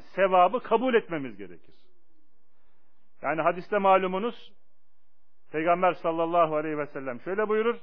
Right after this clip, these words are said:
hakim hüküm verdiğinde isabet ederse ona iki tane sevap vardır der. Hata ettiğinde ise bir sevabı vardır. Demek ki bu sevabı, e,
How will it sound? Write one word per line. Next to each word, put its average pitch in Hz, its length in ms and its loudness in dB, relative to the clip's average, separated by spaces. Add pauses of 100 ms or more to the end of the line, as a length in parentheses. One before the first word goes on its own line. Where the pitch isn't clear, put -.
(440)
hakim 175 500 4
hüküm 226 400 -2
verdiğinde 151 580 4
isabet 190 460 2
ederse 185 560 -2 (420)
ona 196 240 0
iki - 340 -12
tane 170 300 0
sevap 151 460 0
vardır 104 380 -6
der. 101 120 -10 (840)
Hata 240 400 4
ettiğinde 240 540 -2
ise 254 380 -2 (480)
bir 190 160 2
sevabı 120 560 -2
vardır. 92 300 -14 (920)
Demek 208 280 -2
ki 165 120 -6
bu 220 80 -2
sevabı, 185 640 4 (1400)
e, - 80 -6